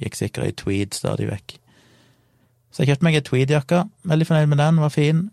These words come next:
god og varm, og jeg tror den duger. Litt dyr, men, eh, det er så sjelden jeg kjøper klær at, eh,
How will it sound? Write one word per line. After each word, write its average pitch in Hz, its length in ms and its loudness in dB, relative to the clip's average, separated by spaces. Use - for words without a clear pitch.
god 135 220 2
og 120 80 2
varm, 135 220 0
og 127 80 0
jeg 110 120 -2
tror 127 180 0
den 107 180 0
duger. 104 320 -2
Litt 123 240 -4
dyr, 139 240 0
men, 113 240 0
eh, 107 320 -2
det 107 140 -4
er - 60 -8
så 104 100 -6
sjelden 104 340 -4
jeg 104 140 -4
kjøper - 240 -4
klær 104 260 -2
at, - 180 -10
eh, - 220 -6